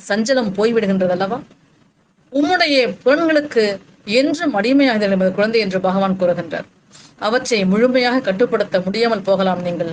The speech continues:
ஆயினும் நியமிக்கப்பட்ட விதிகளின்படி அவற்றை கட்டுப்படுத்துதல் அவசியமாகின்றது எமது குழந்தைகளே. ரூபம் என்னும் விஷயம் கண்களினுடைய பார்வைக்கு சொந்தம் தானே? அழகை பயமின்றி ரசிக்க வேண்டும் அல்லவா?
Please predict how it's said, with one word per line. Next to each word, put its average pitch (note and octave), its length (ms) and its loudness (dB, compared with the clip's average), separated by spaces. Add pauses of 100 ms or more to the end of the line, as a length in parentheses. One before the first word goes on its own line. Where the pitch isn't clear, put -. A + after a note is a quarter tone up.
(100)
ஆயினும் A#3+ 440 0 (440)
நியமிக்கப்பட்ட D4 720 0
விதிகளின்படி A#3+ 640 0 (300)
அவற்றை A3 380 -2
கட்டுப்படுத்துதல் A3 720 0
அவசியமாகின்றது G3 800 -2
எமது F3 240 -4
குழந்தைகளே. F#3 480 -2 (540)
ரூபம் E4+ 460 0
என்னும் A3 320 0 (200)
விஷயம் A#3+ 480 0 (400)
கண்களினுடைய D4 680 0 (300)
பார்வைக்கு C#4 540 0
சொந்தம் A#3 340 -2
தானே? A#3+ 240 0 (840)
அழகை C4 460 2
பயமின்றி B3 500 2
ரசிக்க G#3+ 340 -4
வேண்டும் G3+ 280 -2
அல்லவா? F#3 280 -2